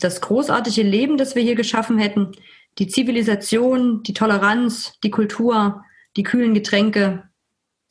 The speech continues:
Er habe es nicht mehr ausgehalten draußen. Er sei quasi hierher geflüchtet, rief er, nun lauter und warf mit rudernden Armen beinahe seine Tasse um.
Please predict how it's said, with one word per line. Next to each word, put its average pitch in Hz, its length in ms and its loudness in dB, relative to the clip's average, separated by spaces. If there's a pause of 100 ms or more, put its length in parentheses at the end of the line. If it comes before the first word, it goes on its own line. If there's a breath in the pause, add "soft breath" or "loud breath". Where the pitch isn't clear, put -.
(380 loud breath)
Er 202 140 0
habe 240 200 2
es 208 140 0
nicht 233 200 -2
mehr 196 220 0
ausgehalten 170 640 0
draußen. 165 640 -2 (220)
Er 180 100 0
sei 180 140 0
quasi 185 520 0
hierher 190 400 0
geflüchtet, 180 640 -2 (380 loud breath)
rief 185 200 0
er, 160 420 -2
nun 202 200 2
lauter 190 420 0
und 165 180 0
warf 180 260 0
mit 185 160 -2
rudernden 196 580 0
Armen 196 400 0
beinahe 180 400 0
seine 170 240 0
Tasse 180 320 -6
um. 165 380 -4